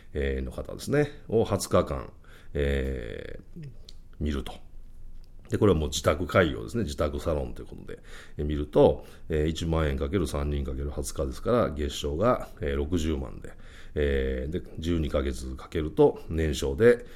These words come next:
えー、七百二十万ということで、まあ、普通のサラリーマンをしているよりは、まあ、売り上げがね、まあ、自宅でやってますから、それから、えー、まあ、技術を取得したり勉強したりするのにもちろんお金をね、自己投資はしていますけれども、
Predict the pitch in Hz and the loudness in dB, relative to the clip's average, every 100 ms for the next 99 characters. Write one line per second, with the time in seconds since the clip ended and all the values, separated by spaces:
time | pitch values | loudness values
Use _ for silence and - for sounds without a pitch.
0 | - - 73 69 67 64 65 82 82 76 | -16 -4 0 0 0 -2 -2 0 2 2
1 | 69 76 87 90 64 - - - - - | 0 0 2 2 0 -8 -14 -16 -16 -6
2 | 92 87 87 78 120 190 - - - 185 | -4 -2 -4 -2 0 0 -2 -14 -2 0
3 | 185 220 220 240 202 165 165 170 165 151 | 2 4 4 4 4 4 6 6 4 2
4 | 151 156 160 156 208 262 113 69 - - | 2 4 6 6 8 8 8 6 -2 -12
5 | - - 117 95 95 87 80 78 76 - | -14 0 6 8 10 8 8 4 4 -2
6 | - - 123 165 82 92 82 117 117 131 | -14 -2 4 6 6 4 8 8 12 12
7 | 131 123 117 110 - 67 78 71 - - | 12 10 6 4 2 0 0 -2 -6 -16
8 | - 110 101 95 87 82 - - - 71 | -4 0 4 6 6 4 -2 -10 -2 0
9 | 69 69 67 67 85 76 76 - - 82 | 2 0 0 0 0 0 -2 -12 -10 0
10 | 117 95 - 71 - - 78 69 76 71 | 2 2 2 -2 0 0 0 2 2 4
11 | 80 78 76 78 65 - 90 73 67 69 | 2 2 0 0 -2 0 0 2 0 -2
12 | 73 65 65 69 69 65 87 156 80 78 | -2 -4 -2 -4 -2 -2 4 4 2 -2
13 | 71 71 71 67 - 73 73 - 80 73 | 0 -2 -2 -6 -4 -2 -2 -2 -2 0
14 | 139 85 | 2 2